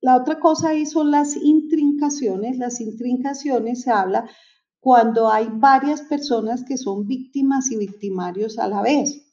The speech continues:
Eh, sí, digamos ahí, seguramente, si vemos este niño que fue abusador,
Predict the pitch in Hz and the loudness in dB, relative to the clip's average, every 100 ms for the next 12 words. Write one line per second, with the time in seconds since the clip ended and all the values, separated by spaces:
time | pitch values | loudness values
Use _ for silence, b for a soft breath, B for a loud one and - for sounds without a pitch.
0 | _ _ _ _ _ _ _ _ _ _ | _ _ _ _ _ _ _ _ _ _
1 | _ _ - 233 226 214 208 196 190 - | _ _ 0 4 4 4 0 -2 -6 -10
2 | _ _ _ _ _ _ _ _ _ _ | _ _ _ _ _ _ _ _ _ _
3 | _ _ _ _ _ _ _ _ _ _ | _ _ _ _ _ _ _ _ _ _
4 | _ _ _ _ _ _ _ _ _ - | _ _ _ _ _ _ _ _ _ 2
5 | 339 392 - - - - 220 226 269 294 | 4 4 2 -4 -16 -12 -6 0 4 6
6 | 339 403 349 269 277 285 - - - - | 6 6 6 6 2 -2 -10 -16 -8 -2
7 | 302 277 285 320 339 349 330 311 262 240 | 0 0 2 2 2 4 4 2 -2 -4
8 | 233 b b b - 285 262 254 294 330 | -4 b b b 0 2 2 2 0 0
9 | 320 - 320 320 302 311 302 277 233 214 | -2 0 2 4 2 0 -4 -2 2 2
10 | 247 262 262 202 202 | 0 0 2 2 -2